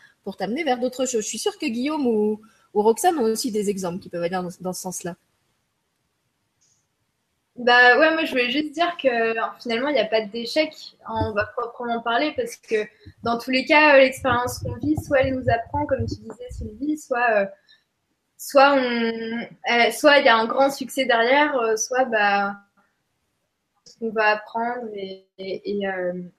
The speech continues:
Speaker 2: et quelque chose qui va être chouette à, même à partager derrière, euh, euh, ou ça, ou sinon ça nous montre que c'est pas forcément la voie, euh, qui nous correspond le plus et, et qu'on va essayer autre chose et, et, euh,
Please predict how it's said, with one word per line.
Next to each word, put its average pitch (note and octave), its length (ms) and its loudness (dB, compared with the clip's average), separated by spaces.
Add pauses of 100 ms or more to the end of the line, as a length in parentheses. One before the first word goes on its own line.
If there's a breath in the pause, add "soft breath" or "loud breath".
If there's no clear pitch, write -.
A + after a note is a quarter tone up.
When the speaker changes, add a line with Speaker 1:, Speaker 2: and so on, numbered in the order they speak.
(140)
Speaker 2:
et A3 80 -6
quelque - 160 -14
chose B3 160 -4
qui A#3 140 -12
va G#3 120 2
être G3+ 100 0
chouette A#3 300 -6
à, G3+ 280 2 (220)
même A3+ 300 -2
à A3 120 0
partager A3 500 -6
derrière, A#3 520 -4 (840 soft breath)
euh, G3 60 -8
euh, F#3 720 -2
ou B3+ 180 -2
ça, C4 220 2 (160)
ou C#4+ 80 2
sinon C#4 340 0
ça C#4 160 0
nous A#3 100 0
montre C#4+ 380 -2
que A#3 260 2
c'est A3+ 140 -8
pas B3+ 180 2
forcément B3+ 580 -2
la A3+ 180 2
voie, A#3 260 2 (140)
euh, A3 60 -2
qui - 200 -14
nous A3 120 -6
correspond A3 440 -8
le G#3+ 120 -8
plus D4 380 -2
et, A3 360 0
et G3+ 100 -10 (400)
qu'on A3 140 -6
va G#3+ 120 2
essayer A3 380 0
autre A3 140 -4
chose C4+ 400 0
et, G3 300 -4 (720)
et, G3 180 -4
euh, F3+ 260 -4